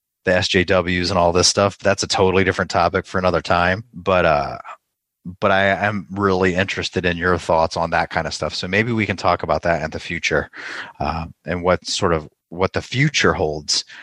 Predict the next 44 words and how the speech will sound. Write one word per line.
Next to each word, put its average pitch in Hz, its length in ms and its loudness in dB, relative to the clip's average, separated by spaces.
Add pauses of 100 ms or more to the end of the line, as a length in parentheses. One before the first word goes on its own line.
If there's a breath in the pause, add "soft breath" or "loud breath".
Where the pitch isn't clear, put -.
(160 loud breath)
Everything's 110 460 0
sort 110 180 2
of 104 60 0
a 101 80 0
mystery 95 340 0
for 82 160 -6
me 90 140 0
going 80 260 -6
future, - 380 -8 (320)
going 92 220 2
forward. 85 340 0
I 87 80 4
have 110 160 2
no 98 180 0
guess 82 560 0
where 80 240 0
we're 76 140 -2
headed. 78 340 -2 (420 loud breath)
Uh, 73 360 -2
I 82 40 -8
think 98 220 -2
we're 92 120 2
in 85 200 0 (120)
sort 104 240 2
of 90 140 -2
uncharted 120 540 0
waters 98 400 0
for 82 160 -6
me. 87 380 0 (340)
Certainly 123 440 0
someone 113 360 0
out 87 160 2
there 82 260 2
has 87 200 2
a 87 40 -4
good 85 200 -4
prediction 82 480 -4
of 78 180 -6
where 87 160 2
all 80 160 2
these 85 180 0
movements 90 480 -6
are 87 60 -4
heading, 87 420 -2